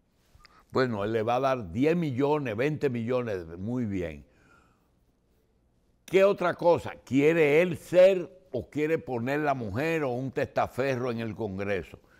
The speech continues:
Van dos. Muy bien.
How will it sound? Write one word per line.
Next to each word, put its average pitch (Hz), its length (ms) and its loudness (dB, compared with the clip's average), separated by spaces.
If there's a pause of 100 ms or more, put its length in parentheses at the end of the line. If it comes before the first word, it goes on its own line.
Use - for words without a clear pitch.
(300)
Van 120 320 -2
dos. 110 280 -2 (1800)
Muy 143 380 -4
bien. 113 500 -2